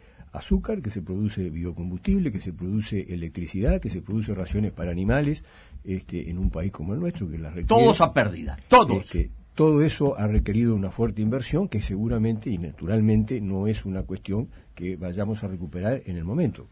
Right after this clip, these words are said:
Speaker 1: Se dice a pérdida. Bueno, cuando uno invierte, todo eso se va recuperando en el correr del tiempo y hay que ver, yo estoy de acuerdo, sí, los costos, pero por a mí, para mí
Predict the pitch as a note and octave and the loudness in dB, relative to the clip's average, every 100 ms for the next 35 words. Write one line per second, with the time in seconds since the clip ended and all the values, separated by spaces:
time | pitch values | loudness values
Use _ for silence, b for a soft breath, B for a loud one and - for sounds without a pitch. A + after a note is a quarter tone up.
0 | - E2 G#2 G#2+ G2 B2 G2 D#2+ G2 F2 | -12 -6 -6 -6 0 0 0 -2 -2 -2
1 | C#2 C#2 D#2+ C3 D3+ B2 B2 A#2+ G3+ G#3+ | -4 -10 -6 -2 0 2 2 0 -4 -6
2 | - F#2 G2 G2 D3 - F#2 G#2+ A2 A#2 | -6 -2 -2 -2 -6 -4 -4 -2 -4 -2
3 | G#2+ A2+ F3 - F#2 D#2 E2+ F#2+ G2+ A2 | 0 0 0 -4 -8 -6 -8 -4 -2 -2
4 | A2 A2+ A#2+ D3 F2+ F#2+ G#2+ C3 - B | 0 0 0 0 0 0 2 2 0 B
5 | B - - E2+ B2+ B2 B2 A3 - E3 | B -4 -10 -4 -4 -2 -4 -4 -6 -6
6 | G#2 - A#2 - - - A#2+ D#3+ B B | -8 -6 -6 -4 -6 0 0 0 B B
7 | B - - A#2 A#2 F3+ - - - - | B -12 -2 0 2 0 -4 -14 -8 0
8 | A2 B2 G3+ | 4 6 4